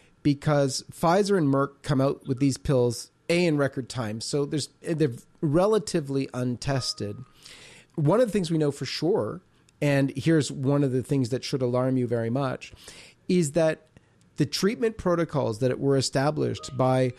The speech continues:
various doctors and have been shown to work, particularly, I should mention, Doctor Peter McCullough,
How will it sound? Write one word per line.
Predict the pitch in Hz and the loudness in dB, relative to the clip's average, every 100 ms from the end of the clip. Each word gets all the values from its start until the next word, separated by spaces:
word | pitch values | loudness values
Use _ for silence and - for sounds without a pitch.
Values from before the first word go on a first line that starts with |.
| - | -8
various | 185 117 127 175 208 190 143 | -4 0 4 4 6 4 2
doctors | - 135 127 - 131 120 113 - - _ _ _ | 0 0 0 0 -4 -2 -4 -10 -20 _ _ _
and | 147 147 | -2 0
have | |
been | 139 135 | 2 2
shown | - - 190 190 220 226 | 0 0 2 4 2 0
to | - | -2
work, | 170 143 107 | 0 0 0
particularly, | - 156 269 262 208 151 | -4 0 -2 2 2 4
I | 135 | 2
should | 123 131 | 0 0
mention, | 127 127 135 | 0 0 -2
Doctor | 127 127 123 | -2 -2 -2
Peter | 120 135 | -2 0
McCullough, | 127 - 143 127 120 | 0 -2 0 0 -2